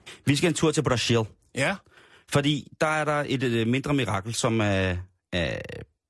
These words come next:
Speaker 1: går rundt ned. Der er mange mirakler i Brasil, men der er en, en af, en af dem er en enoghalvtreds-årig gammel kvinde, eller enoghalvtreds-årig ung pige, må jeg nok
Speaker 2: Ja,
Speaker 1: nærmere
Speaker 2: jo,
Speaker 1: sige,
Speaker 2: jo, jo, jo.
Speaker 1: som, øh, hedder... Øh,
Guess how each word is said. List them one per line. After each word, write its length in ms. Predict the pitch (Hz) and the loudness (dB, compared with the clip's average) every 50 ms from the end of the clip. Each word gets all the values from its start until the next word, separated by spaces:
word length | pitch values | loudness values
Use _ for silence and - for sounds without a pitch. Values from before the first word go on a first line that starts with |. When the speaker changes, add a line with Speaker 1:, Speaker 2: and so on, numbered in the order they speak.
| _ - | _ -2
Speaker 1:
går 100 | 123 107 | -2 0
rundt 240 | 87 113 107 - | 0 -2 -2 0
ned. 160 | - 95 101 101 | 0 0 0 2
Der 120 | 92 110 | 2 0
er 40 | 113 | 0
mange 240 | - 98 117 143 156 | 2 2 2 2 2
mirakler 400 | 135 107 92 87 - - 117 98 | 2 0 0 -2 -2 -2 -2 0
i 140 | 80 95 | 0 -2
Brasil, 400 | 90 - 85 85 - - 98 95 101 | -2 -2 -2 -2 0 0 2 2 4
men 200 | 110 107 104 98 | 2 2 2 2
der 100 | 98 110 | 0 0
er 40 | - | 2
en, 220 | - 156 175 - | 2 0 2 2
en 120 | 151 170 | 2 0
af, 140 | 190 180 170 - | 0 0 -2 -2
en 160 | - 143 147 139 | 0 0 0 0
af 80 | 131 | 0
dem 100 | - 143 - | 0 0 0
er 100 | - 123 | 2 0
en 260 | 110 76 120 123 - | 2 0 0 0 0
enoghalvtreds-årig 840 | - 156 139 175 160 147 131 - 131 127 127 - - 123 110 113 107 | 0 0 0 0 0 -2 -2 -2 -2 -2 -2 -2 0 0 0 0 0
gammel 300 | - 107 107 120 135 127 - _ _ _ | 0 0 2 0 0 -2 -6 _ _ _
kvinde, 320 | - - 113 117 139 - - | -4 -2 0 0 0 0 -2
eller 120 | - 80 - | -6 -6 -2
enoghalvtreds-årig 680 | - 117 107 92 110 104 - - 104 95 - 95 101 - - - | 0 0 0 2 0 -2 0 -2 -2 -2 0 0 -2 0 2 0
ung 140 | 196 185 - - _ - _ _ _ _ _ | 0 0 -2 -10 _ -20 _ _ _ _ _
pige, 380 | - - 139 147 160 180 190 - - _ | -2 0 2 4 4 2 2 0 -2 _
må 60 | - | 0
jeg 40 | 113 | 2
nok 140 | 117 120 120 | 2 0 0
Speaker 2:
Ja, 40 | 117 | 0
Speaker 1:
nærmere 200 | 120 120 127 131 | 0 2 2 2
Speaker 2:
jo, 60 | 147 | 2
Speaker 1:
sige, 80 | 175 - | 2 2
Speaker 2:
jo, 40 | 120 123 | 2 0
jo, 60 | - - - 87 78 71 76 | -2 -4 -10 -14 -12 -12 -12
jo. 60 | 73 - - - - - _ _ _ _ _ _ _ _ _ - | -14 -14 -16 -20 -20 -20 _ _ _ _ _ _ _ _ _ -4
Speaker 1:
som, 400 | - - - 151 143 143 143 143 | -2 2 2 2 2 2 2 2
øh, 120 | 139 139 | 2 2
hedder... 640 | 131 127 139 143 139 139 135 127 123 120 117 113 - - - | 2 2 2 2 2 2 2 2 0 0 0 -2 -4 -6 -6
Øh, 100 | - 120 | -2 0